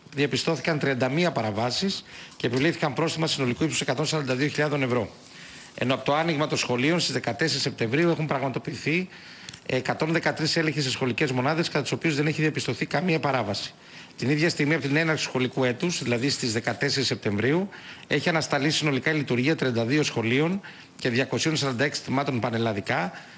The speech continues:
ποσοστό μηδέν είκοσι δύο τοις εκατό και μηδέν τριάντα τοις εκατό αντίστοιχα του συνόλου. Θα ήθελα στο σημείο αυτό να αναφερθώ στο ζήτημα που προέκυψε σήμερα με την παρουσία φιλάθλων στους ποδοσφαιρικούς αγώνες της Super League.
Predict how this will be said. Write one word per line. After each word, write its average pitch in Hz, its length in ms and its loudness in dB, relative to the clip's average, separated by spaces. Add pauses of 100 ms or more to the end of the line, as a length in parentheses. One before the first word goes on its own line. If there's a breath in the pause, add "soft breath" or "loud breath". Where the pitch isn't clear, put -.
(140 loud breath)
ποσοστό 165 760 0
μηδέν 131 340 2
είκοσι 151 340 0
δύο 147 180 2
τοις - 140 -2
εκατό 156 560 -2
και 143 140 0
μηδέν 123 320 2
τριάντα 151 280 0
τοις - 100 -2
εκατό 160 260 -2
αντίστοιχα 156 380 0
του - 120 -8
συνόλου. 110 420 0 (1500 loud breath)
Θα - 140 2
ήθελα 180 220 2
στο - 160 0
σημείο 175 260 4
αυτό 185 160 0
να 180 60 2
αναφερθώ 170 460 0
στο 160 200 0
ζήτημα 160 340 2
που 143 120 -6
προέκυψε 151 380 -2
σήμερα 160 360 2
με 151 100 0
την 139 120 -4
παρουσία 123 380 2
φιλάθλων 151 480 0
στους - 120 -6
ποδοσφαιρικούς 131 560 -2
αγώνες 143 400 0
της 135 220 -2
Super 135 180 0
League. 113 280 -2